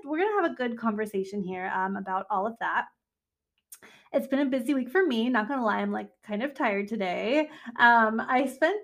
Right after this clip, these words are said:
two evenings this week on the set of a T V show, one that my husband actually watches and loves. Um, I was background on the show, and it was really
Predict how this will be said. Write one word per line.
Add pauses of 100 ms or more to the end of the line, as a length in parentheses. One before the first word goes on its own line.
(120)
two
evenings
this
week (100)
on
the
set
of
a
T
V (140)
show,
one
that
my
husband
actually
watches
and
loves. (460)
Um,
I
was
background
on
the
show,
and (220)
it
was
really